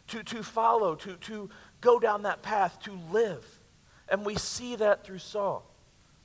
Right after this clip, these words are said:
Not every step that we take, not every path that we go down is gonna be smooth sailing. I would love to tell you that after today, if you do this, you go step by step and you start with Jesus and you go from there,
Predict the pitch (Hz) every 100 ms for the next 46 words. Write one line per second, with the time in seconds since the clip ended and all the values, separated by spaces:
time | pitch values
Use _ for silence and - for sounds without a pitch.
0 | _ _ _ - 220 226 208 214 233 208
1 | - 214 190 185 208 185 175 185 190 185
2 | 202 196 202 196 185 185 196 196 - 180
3 | 180 190 196 190 190 202 208 - 202 214
4 | 165 220 220 180 - _ _ _ - -
5 | - - - - 190 247 220 175 185 220
6 | 233 - 202 165 196 180 123 - - -
7 | _ - _ - 147 160 - - - -
8 | 202 - 190 - 170 196 156 - - -
9 | 175 - 190 143 202 180 - - 170 190
10 | - 190 185 180 190 170 170 160 - 185
11 | 190 180 - 175 160 151 175 180 180 190
12 | - 180 165 180 185 156